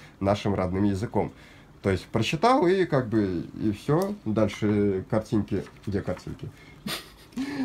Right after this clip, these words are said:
Полистал картинки, и вот я, я видел яйца Кнемасписа, там, я видел молодую и взрослую особь, и все, и как бы, э, да, вот тут серьезная такая основательная статейка от,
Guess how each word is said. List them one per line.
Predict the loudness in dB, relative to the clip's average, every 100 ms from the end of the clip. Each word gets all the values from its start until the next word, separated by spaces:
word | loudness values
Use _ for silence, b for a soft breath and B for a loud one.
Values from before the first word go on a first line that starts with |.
| 2
Полистал | 4 4 4 4
картинки, | 4 0 0 -2 0
и | 0 0 4
вот | 4 6
я, | 4 4
я | 4 4
видел | 4 4 4
яйца | 4 2 0 -4 -2
Кнемасписа, | -2 0 0 0 -4 -6 -6
там, | -4 -4 -2
я | -2
видел | -2 -2
молодую | 0 0 2 0
и |
взрослую | 0 -4 -6 -4 -4
особь, | -4 -6 -6
и | -6
все, | -6 -6 -4 -2
и | -2
как | -4 -2
бы, | -4 -6 B B B B B B -20 -8
э, | -4 -2 -4 2
да, | 4 6
вот | 4 0 -2
тут | -4 -2
серьезная | 2 4 2 0 -4
такая | -4 -4
основательная | -2 -2 -2 -2 -4 -4 -4
статейка | -4 -6 -4 -4 -4 -2 -2 -2 -4 -4
от, | -6